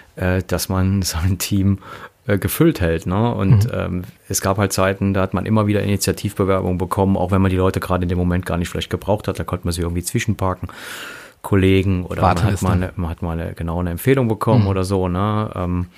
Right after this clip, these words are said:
Speaker 1: aber es gibt dann einfach Zeiten, wo es tatsächlich einfach dünn ist. Und so schön das und so wichtig das für uns ist in Trier mit Luxemburg, ist es natürlich ein schöner, großer, alternativer Arbeitsmarkt.
Speaker 2: Mhm.
Speaker 1: Ähm, und es gab in Luxemburg ein Restaurant, da haben fünf ehemalige Leute von mir gearbeitet,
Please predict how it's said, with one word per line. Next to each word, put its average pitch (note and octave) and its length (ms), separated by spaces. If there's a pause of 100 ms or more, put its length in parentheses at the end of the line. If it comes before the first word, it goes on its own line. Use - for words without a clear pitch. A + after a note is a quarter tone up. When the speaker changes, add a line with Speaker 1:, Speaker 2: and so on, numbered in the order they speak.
(560)
Speaker 1:
aber G#2 280
es G2 100
gibt - 160
dann G2+ 80
einfach G#2 300
Zeiten, G2+ 500
wo G#2 80
es G#2 100
tatsächlich G2+ 560
einfach F#2+ 300
dünn A2 300
ist. - 500
Und A#2 400 (300)
so - 120
schön A2 260
das - 300 (220)
und F#2+ 220
so F2 180
wichtig A2 340
das G#2 140
für G2+ 160
uns G2 160
ist G2+ 160
in F#2 100
Trier G2 280
mit F2+ 160
Luxemburg, G2 560
ist G2+ 160
es G2 100
natürlich F#2+ 420
ein E2+ 120
schöner, G2+ 320
großer, F2+ 500 (380)
alternativer F#2 680
Arbeitsmarkt. F2+ 800
Speaker 2:
Mhm. - 180
Speaker 1:
Ähm, F#2 120
und F#2+ 100
es F#2 140
gab A#2 160
in G#2 80
Luxemburg G2 400
ein G2 60
Restaurant, F2+ 500
da E2+ 80
haben F2 160
fünf - 300
ehemalige F#2+ 420
Leute A#2 240
von F#2+ 160
mir E2+ 100
gearbeitet, E2+ 560